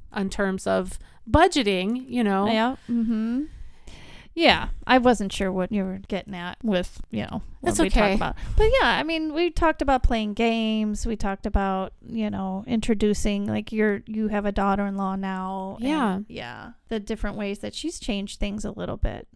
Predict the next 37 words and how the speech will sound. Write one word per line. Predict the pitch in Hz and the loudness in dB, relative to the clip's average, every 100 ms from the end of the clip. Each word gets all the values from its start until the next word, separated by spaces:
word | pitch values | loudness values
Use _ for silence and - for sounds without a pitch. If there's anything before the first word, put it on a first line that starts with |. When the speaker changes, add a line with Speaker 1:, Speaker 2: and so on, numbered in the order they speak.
| - | -8
Speaker 2:
with | 220 - | -4 -2
your | 202 | 0
boys. | 196 175 - - 269 | 0 0 -4 -2 4
Speaker 1:
Well, | 311 294 | 6 6
thank | - 311 294 | 4 0 2
God | 285 311 339 262 226 | 2 4 4 4 0
she, | 226 - 254 254 247 233 - _ _ 233 | -4 -2 0 2 0 -2 -6 _ _ 0
um, | 226 208 208 220 | 2 4 2 0
is | 226 | 2
a, | 214 208 202 - - - - - - | 4 2 2 -4 -14 -20 -20 -20 -10
uh, | 214 - 220 208 | -10 -10 -12 -10
she's | 196 240 | -4 -2
so | - 320 370 | 2 4 4
thoughtful, | 254 208 - 208 202 | 4 4 4 0 0
generous. | - 226 214 202 190 - - | 0 2 4 2 0 -4 -12
She's | - 220 202 | -4 -2 -2
a | |
female, | - 320 302 180 180 | 0 2 2 2 -2
for | - | 0
one | 190 220 214 | 4 4 4
thing, | 175 180 | 0 -2
and | 185 247 | 0 4
I'm | 302 311 | 6 4
Speaker 2:
Mm-hmm. | 214 | 4
Speaker 1:
happy | 185 190 | 2 0
to | 196 | 0
have | 185 180 | 0 0
another | 185 185 | -2 -2
female | - 208 180 - 185 220 | 0 0 0 -6 -6 -2
in | |
the | 175 | -2
family, | - 175 160 - 196 | -2 -4 -6 -6 -4
to | 202 | 0
be | 190 | 0
Speaker 2:
Yeah. | 180 | 0
Speaker 1:
honest. | 180 202 196 233 | -2 -4 -4 -4
Speaker 2:
Yeah. | 208 - | -4 -6